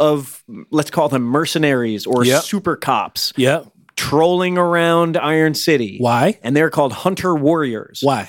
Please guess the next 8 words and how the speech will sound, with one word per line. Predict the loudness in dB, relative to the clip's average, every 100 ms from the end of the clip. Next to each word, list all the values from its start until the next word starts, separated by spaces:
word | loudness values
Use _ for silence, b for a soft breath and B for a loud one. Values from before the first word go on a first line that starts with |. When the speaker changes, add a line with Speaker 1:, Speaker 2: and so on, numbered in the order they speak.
| -2
Speaker 1:
And | 0
they | 2 2
are | 2 0 -4 -16 -20 -2
basically | 0 0 -2 0 2 2 -2 -8 _ _ _ _ _ _ -2
cops. | 0 0 -2 -10 -2
They're | 0 0
bounty | 0 -2 0 0
hunters. | 0 -2 -8 -12 -14